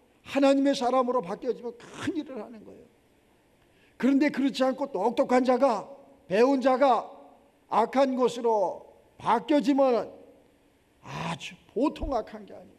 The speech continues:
나라를 팔아먹는 거라니까. 음. 예수님은 십자가에 못 박으시는 게 바로 그러한 사람이라니까.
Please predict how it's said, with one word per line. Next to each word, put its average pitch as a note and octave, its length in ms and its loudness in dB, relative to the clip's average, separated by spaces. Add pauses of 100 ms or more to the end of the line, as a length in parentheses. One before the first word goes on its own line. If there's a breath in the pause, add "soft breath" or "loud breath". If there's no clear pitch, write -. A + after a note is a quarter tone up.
(140)
나라를 G#3 440 -2
팔아먹는 A#3 460 -6
거라니까. A#3 420 -14 (1200)
음. A#2+ 200 -18 (720 soft breath)
예수님은 A#3+ 580 2
십자가에 A#3+ 520 2
못 A#3 220 0
박으시는 A#3+ 500 -2
게 A3 80 -6
바로 G3+ 340 -4
그러한 G#3 440 -2
사람이라니까. F#3+ 760 -12